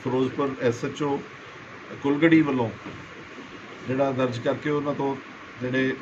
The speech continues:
ਤਿੰਨ ਮੋਟਰਸਾਈਕਲ ਜਿਹੜੇ ਚੋਰੀ ਦੇ ਆ ਬਿਨਾਂ ਨੰਬਰ, ਇਹ ਬਰਾਮਦ ਕਰਕੇ ਇਹ ਵੀ ਇੱਕ ਵਧੀਆ ਸਫਲਤਾ ਹਾਸਲ ਹੋਈ ਹੈ। ਜਿਹੜੇ ਇੱਕ ਸੌ ਅਠਾਰਾਂ ਨੰਬਰ, ਇੱਕ ਸੌ ਨੌ ਨੰਬਰ ਮੁਕੱਦਮਾ ਹੈ, ਜਿਸ ਦੇ ਵਿੱਚ ਇਨਫਰਮੇਸ਼ਨ ਸੀਗੀ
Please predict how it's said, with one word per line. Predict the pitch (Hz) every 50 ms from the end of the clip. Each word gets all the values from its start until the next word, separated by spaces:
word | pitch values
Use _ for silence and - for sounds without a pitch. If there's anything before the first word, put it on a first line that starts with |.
| -
ਤਿੰਨ | - 151 156
ਮੋਟਰਸਾਈਕਲ | 156 147 135 131 127 117 - - 139 127 131 139 139 135 - - - - - - 120
ਜਿਹੜੇ | 131 131 131 127
ਚੋਰੀ | 131 143 139 135 147 143
ਦੇ | 131 135 135 123
ਆ | 110 104 - -
ਬਿਨਾਂ | 104 117 120 123 123
ਨੰਬਰ, | 120 117 113 110 113 101 101 - - - - - - - - - - - - - -
ਇਹ | 139 143 143 139
ਬਰਾਮਦ | 127 120 123 123 120 120 123 120
ਕਰਕੇ | 120 123 117 117 - 127 123 117 - 127
ਇਹ | 131 127
ਵੀ | 131 131
ਇੱਕ | 123 113 - - 107
ਵਧੀਆ | 113 117 120 127 123 117
ਸਫਲਤਾ | 117 - 117 110 107 110 110
ਹਾਸਲ | 104 98 95 113 107
ਹੋਈ | 104 107 113 117
ਹੈ। | 120 - - - - - - - - - - - 110
ਜਿਹੜੇ | 120 131 139 156 160 156 - - - - - - - - - - -
ਇੱਕ | 151 131 -
ਸੌ | - 160 160
ਅਠਾਰਾਂ | 156 - - 123 127 156 165
ਨੰਬਰ, | 165 160 156 156 151 - -
ਇੱਕ | 147 143 -
ਸੌ | - - 156 151 151 151 143 139 - - - - - - 131
ਨੌ | 123 120 120 143 156
ਨੰਬਰ | 165 160 156 160 156
ਮੁਕੱਦਮਾ | 151 143 123 135 127 135 135 135 131
ਹੈ, | 127 120 113 117 - - - - - 104
ਜਿਸ | 123 135
ਦੇ | 120 143 151
ਵਿੱਚ | 143 147 139 - 147 151 151 147 143 - - - - -
ਇਨਫਰਮੇਸ਼ਨ | 127 127 - 156 143 147 151 139 - 160 151
ਸੀਗੀ | 156 - 190 151 151 156 147 135